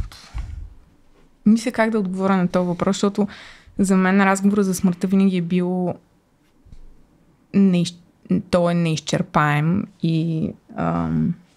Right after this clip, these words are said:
колкото и да дед кафета да посетя, а, с колкото и хора да говорим за смъртта, колкото и смърти да преживеем, имам чувство, че винаги има един момент от-, отвъд който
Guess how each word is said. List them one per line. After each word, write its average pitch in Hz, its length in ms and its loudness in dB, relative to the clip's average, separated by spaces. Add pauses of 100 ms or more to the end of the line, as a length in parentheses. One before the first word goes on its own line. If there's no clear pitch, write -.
(1400)
колкото 226 360 2
и 220 100 2
да 202 280 4 (300)
дед 190 260 0
кафета 175 560 0 (160)
да 175 100 0
посетя, 190 920 0 (160)
а, 170 380 2
с 165 60 -8
колкото 185 380 -2
и 185 40 2
хора 175 320 2
да 175 80 -2
говорим 170 440 0
за 156 100 -2
смъртта, 175 680 0
колкото 175 360 -4
и 160 60 0
смърти 208 420 2
да 202 140 0
преживеем, 196 340 -4
имам 190 160 -2
чувство, - 280 -14
че - 160 -2
винаги 180 380 0
има 170 180 0
един 165 200 0
момент 156 400 0
от-, - 260 -16
отвъд 156 320 0
който 147 400 -2